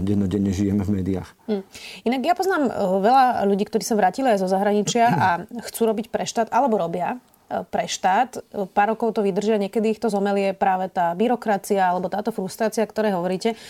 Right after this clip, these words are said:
Speaker 2: Ale všetci majú jedno spoločné, že nechcú ísť do politiky, že nechcú s tým mať nič spoločné. Vy máte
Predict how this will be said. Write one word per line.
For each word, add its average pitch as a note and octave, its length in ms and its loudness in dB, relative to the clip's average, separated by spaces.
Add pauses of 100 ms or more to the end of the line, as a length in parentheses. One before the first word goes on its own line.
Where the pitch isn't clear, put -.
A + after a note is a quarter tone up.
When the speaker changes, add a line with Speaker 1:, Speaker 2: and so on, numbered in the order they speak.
(280)
Speaker 2:
Ale F3 80 0
všetci A#3 240 0
majú F#4 160 2
jedno D4 160 0
spoločné, A#3+ 400 -2
že A3 80 2
nechcú A#3 400 0
ísť G#3 80 -2
do A3+ 80 0
politiky, F#3+ 480 -6
že F3 80 -8
nechcú B3 240 -2
s - 80 -8
tým B3 80 2
mať A#3 160 2
nič A3+ 80 -4
spoločné. G#3+ 400 -2
Vy G3 160 0
máte A#3+ 160 -2